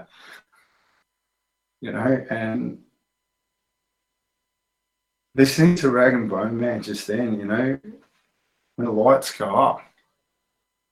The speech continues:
you know, we close our eyes and we dream. We've got to open our eyes. We've got to do that. We've got to open our eyes and come back and be in it.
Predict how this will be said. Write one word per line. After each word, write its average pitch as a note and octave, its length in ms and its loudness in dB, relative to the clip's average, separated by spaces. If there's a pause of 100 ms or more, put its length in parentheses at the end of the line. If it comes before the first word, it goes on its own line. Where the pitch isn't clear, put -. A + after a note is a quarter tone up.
(140)
you A2 80 -8
know, C3+ 180 -2 (880)
we - 60 -20
close C3+ 300 4
our A2+ 160 2
eyes B2 360 4
and A2 120 -6
we A2 80 -6
dream. A2+ 640 -4 (1120)
We've A#2 160 -8
got C#3 80 -2
to - 240 2
open A#2+ 300 -4
our G#2 400 -6
eyes. - 200 -10
We've A#2+ 140 -10
got B2+ 120 -8
to B2+ 140 -8
do B2+ 220 -6
that. B2 260 -10 (1500)
We've B2 160 -10
got B2 60 -4
to - 80 -4
open B2 300 -4
our A2+ 280 -6
eyes A#2+ 160 -6
and - 100 -16
come A#2+ 260 -6
back A#2 260 -6
and G#2 160 -10
be A2+ 260 -6
in A2+ 120 -8
it. G#2 140 -10